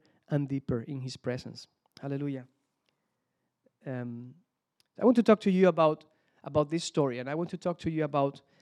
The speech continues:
the three types of people and the three types of attitudes that you see in this particular text. And you have probably heard me speaking about this before. I have, I have taught about this earlier, but I want to,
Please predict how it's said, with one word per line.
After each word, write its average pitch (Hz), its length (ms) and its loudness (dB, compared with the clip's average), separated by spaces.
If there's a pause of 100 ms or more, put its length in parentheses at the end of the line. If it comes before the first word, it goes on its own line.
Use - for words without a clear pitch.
(160)
the - 100 4
three 190 380 8
types 175 340 0
of 151 100 -10
people 131 420 -2 (800)
and 143 140 -4
the 139 80 0
three 185 220 4
types 170 300 4
of 151 100 -2
attitudes 131 500 -2
that 131 120 -2
you 139 120 -4
see 135 380 -2 (920)
in 151 140 -2
this 139 140 0
particular 131 580 0
text. - 480 -10 (260)
And 151 120 -2
you 208 100 4
have 214 140 6
probably 185 320 4
heard 175 180 0
me 160 240 0 (240)
speaking 175 460 0
about 151 240 -2
this 147 200 -2
before. 156 560 2 (220)
I - 80 -10
have, 147 300 0
I 165 60 -8
have 156 180 0 (760)
taught 190 340 8
about 151 280 2
this 147 220 2
earlier, 160 480 -2 (480)
but 147 120 0
I 175 60 10
want 214 200 6
to, 214 360 8